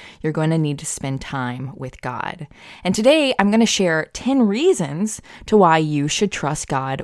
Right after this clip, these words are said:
with your life. So let's start. Number one, right off of Jump Street,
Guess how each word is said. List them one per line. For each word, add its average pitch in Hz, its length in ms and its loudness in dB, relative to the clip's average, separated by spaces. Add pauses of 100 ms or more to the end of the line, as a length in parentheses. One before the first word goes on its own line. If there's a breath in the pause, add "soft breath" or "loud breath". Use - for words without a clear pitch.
with 135 340 -6
your 127 460 -6
life. 131 580 -8 (400 loud breath)
So - 220 -2
let's 160 440 -4
start. - 540 -8 (680)
Number 285 320 4
one, 170 480 0 (1300)
right 214 220 4
off 226 140 4
of 165 80 -6
Jump 175 260 -2
Street, 127 400 -10